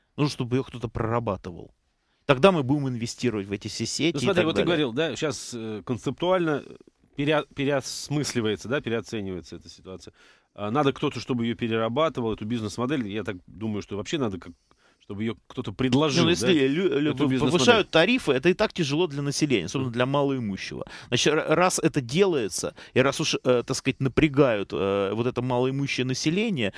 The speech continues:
Speaker 1: то уж, по крайней мере, эти деньги должны действительно идти в инвестиции, а не в какие-то другие вещи. Потому что, ну, тогда, ну, это просто безобразие, извините, за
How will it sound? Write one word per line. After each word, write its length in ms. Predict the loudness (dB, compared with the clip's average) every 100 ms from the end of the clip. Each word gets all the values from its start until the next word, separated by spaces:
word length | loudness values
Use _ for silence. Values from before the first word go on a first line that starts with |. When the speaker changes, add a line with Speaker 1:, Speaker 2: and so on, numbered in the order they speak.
| -4
Speaker 1:
то 60 | -4
уж, 80 | 2
по 100 | 2
крайней 340 | 6 6 4
мере, 200 | 2 0
эти 140 | -2 -2
деньги 280 | 0 0 2
должны 380 | 2 2 0
действительно 460 | -4 -6 -8 -4 -4
идти 180 | -2 -4
в 120 | -2
инвестиции, 680 | -2 -2 -2 -2 0 0 -2 -4 -4
а 100 | 0
не 80 | 0
в 40 |
какие-то 420 | 0 -2 -2 -2 -2
другие 440 | -2 0 -2 0
вещи. 380 | 0 -2 -4 -10 -16 -8
Потому 200 | 0 2
что, 120 | 2
ну, 60 | 0
тогда, 320 | 0 4 4
ну, 80 | 4
это 140 | -2
просто 280 | -4 -4 -4
безобразие, 680 | -2 0 0 2 0 0 -6
извините, 360 | -10 -10 -10 -10
за 420 | -4 -2 -2